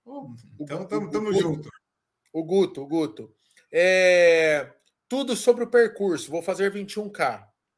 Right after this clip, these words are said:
Speaker 2: É, a Giovana Fael. Giovana, Giovana Rafael. Giovana, vem na fé,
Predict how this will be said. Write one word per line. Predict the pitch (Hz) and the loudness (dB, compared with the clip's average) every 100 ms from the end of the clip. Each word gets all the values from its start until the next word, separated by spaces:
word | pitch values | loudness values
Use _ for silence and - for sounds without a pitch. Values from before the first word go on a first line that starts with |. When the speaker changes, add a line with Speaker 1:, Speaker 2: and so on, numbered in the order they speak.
| - | -6
Speaker 2:
É, | 147 160 160 151 147 - | 2 4 4 2 -2 -2
a | 156 151 | 0 0
Giovana | 139 180 139 190 196 | 0 -4 -2 -2 -2
Fael. | - 202 185 151 139 104 _ _ _ _ | -4 0 0 2 0 -2 _ _ _ _
Giovana, | 160 185 254 214 147 - | -4 2 4 4 -2 -6
Giovana | 120 165 156 226 | -4 -2 -2 -4
Rafael. | 185 208 208 220 160 127 104 _ _ _ | -4 -6 -4 -2 0 -2 -4 _ _ _
Giovana, | - 202 233 226 147 110 _ _ _ _ _ _ | -6 0 2 2 -2 -10 _ _ _ _ _ _
vem | 135 156 240 | -10 0 0
na | 254 | 0
fé, | - - 180 202 208 - | -6 -2 0 0 -2 -10